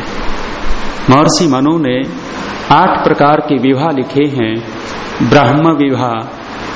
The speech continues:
देव विवाह, आर्ष विवाह, प्राजापत्य विवाह, और लिखा है आसुर, गंधर्व, राक्षस और पिशाच, पैशाच जिसको बोलते हैं।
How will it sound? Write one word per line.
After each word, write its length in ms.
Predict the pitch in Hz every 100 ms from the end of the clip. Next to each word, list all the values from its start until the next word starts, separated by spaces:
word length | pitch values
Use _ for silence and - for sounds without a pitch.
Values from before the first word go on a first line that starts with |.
| - - - - - - 117
देव 380 | 135 165 175
विवाह, 580 | 165 131 123 127 107 107 - - - - - - - - - - - - 131
आर्ष 380 | 147 175 170 165
विवाह, 540 | 123 127 117 120 110 117 - - - - - - - -
प्राजापत्य 800 | 147 151 160 151 151 151 151 156
विवाह, 580 | 131 123 127 110 107 - - - - - - - - - - - - - - 135
और 180 | 143 143
लिखा 260 | 143 147
है 420 | 156 151 160 165 165 - - -
आसुर, 720 | 131 135 - 180 175 - - -
गंधर्व, 920 | 117 135 139 131 147 160 165 - -
राक्षस 540 | 123 135 139 - 165 -
और 160 | 131 117 -
पिशाच, 600 | 131 - 151 110 - - - - -
पैशाच 720 | 131 131 131 156 151 151 - -
जिसको 320 | 120 120 - 120
बोलते 400 | 135 139 - 113
हैं। 360 | 107 - -